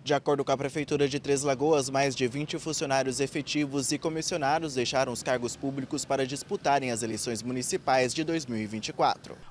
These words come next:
Outras funções contam com prazos distintos, que variam de seis a quatro meses de desincompatibilização, como secretários municipais, reitores de universidades, autoridades civis ou militares, por exemplo.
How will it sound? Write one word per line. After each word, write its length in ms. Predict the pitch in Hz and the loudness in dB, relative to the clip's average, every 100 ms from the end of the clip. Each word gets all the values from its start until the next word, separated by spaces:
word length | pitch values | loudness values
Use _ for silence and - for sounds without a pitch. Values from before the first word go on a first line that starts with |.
| - | 0
Outras 420 | 135 139 147 143 | 4 6 6 4
funções 540 | 196 190 - 180 208 - | 2 2 4 4 2 0
contam 360 | 185 190 185 | 0 2 0
com 240 | 175 175 147 | 0 0 4
prazos 460 | 151 151 156 151 | 6 6 4 2
distintos, 720 | 139 185 - 180 165 92 82 | 2 2 2 0 0 -2 -2
que 140 | - 156 | 2 4
variam 440 | 196 160 127 113 110 | 4 4 2 0 -2
de 160 | 101 | -2
seis 480 | - 160 190 190 - | 0 4 4 4 2
a 140 | - 143 | 2 2
quatro 380 | 170 170 185 175 | 4 4 4 2
meses 420 | 160 156 160 143 | 4 2 2 0
de 80 | 131 | 2
desincompatibilização, 1500 | 135 147 175 175 170 160 - 170 156 156 160 185 - 147 151 - - | 4 4 2 2 2 2 2 2 2 2 2 2 2 0 -2 -12 -16
como 240 | - 123 127 | -6 -2 0
secretários 760 | - 135 143 135 131 143 120 110 | 0 0 0 2 2 4 2 0
municipais, 800 | 110 117 - 180 139 147 143 - _ | -2 0 -2 2 2 4 2 -4 _
reitores 560 | - 139 143 139 123 113 | 0 2 4 4 4 2
de 80 | |
universidades, 840 | 117 117 120 180 156 135 139 143 - | 0 2 2 2 4 4 4 2 0
autoridades 720 | - 135 143 139 135 127 120 113 | 2 2 2 0 2 2 0 -2
civis 580 | - 104 147 196 - 87 | -2 -2 -2 0 -2 2
ou 140 | 160 | 4
militares, 680 | 175 190 190 143 120 123 - | 4 2 0 2 4 4 0
por 160 | 131 147 | 0 0
exemplo. 500 | 139 135 120 - | 2 2 0 -8